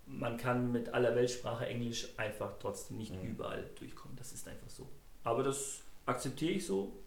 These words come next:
Speaker 1: und, ähm, war trotzdem schön.
Speaker 2: Ansonsten bleibt's dabei, Palabras de Escalación.
Speaker 1: Genau so ist es, was auch immer das heißt. <laughs>
Speaker 2: So, jetzt machen wir einen kleinen Schnitt. Also jetzt waren wir in der Karibik, jetzt gehen wir ein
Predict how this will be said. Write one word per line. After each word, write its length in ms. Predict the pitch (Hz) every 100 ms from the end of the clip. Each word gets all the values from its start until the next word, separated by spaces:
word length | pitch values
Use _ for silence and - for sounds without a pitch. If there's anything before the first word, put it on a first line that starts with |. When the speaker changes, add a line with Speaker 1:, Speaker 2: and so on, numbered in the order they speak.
| -
Speaker 1:
und, 360 | 139 139 135 -
ähm, 400 | 131 127 131 131 - - - - - - - - - - - -
war 100 | 147
trotzdem 300 | 151 131 -
schön. 200 | - 127 - - - - - - - - - -
Speaker 2:
Ansonsten 840 | 127 123 110 127 147 - 143 135 -
bleibt's 340 | 101 110 -
dabei, 380 | 131 117 113 120
Palabras 760 | - 123 104 95 107 113 117
de 180 | - 104 98
Escalación. 680 | 98 - 101 101 - - - - - - - -
Speaker 1:
Genau 260 | 131 131 151
so 100 | 151
ist 200 | - -
es, 140 | -
was 180 | 110 -
auch 140 | 107 -
immer 160 | 165
das 200 | 160 - -
heißt. 260 | - - -
<laughs> 1500 | 147 170 196 185 170 - 160 - - 220 - - 185 - - - - - - - - -
Speaker 2:
So, 460 | - - 135 101 - - 135
jetzt 340 | 120 156 - -
machen 240 | 127 160
wir 80 | 156
einen 140 | 156
kleinen 400 | - 110 110 156
Schnitt. 300 | 165 123 104
Also 200 | 101 120
jetzt 220 | 156 156
waren 160 | 113 131
wir 80 | 143
in 80 | 139
der 100 | 139
Karibik, 600 | 143 117 101 110 160 151
jetzt 200 | 127 -
gehen 140 | 127
wir 80 |
ein 80 | 139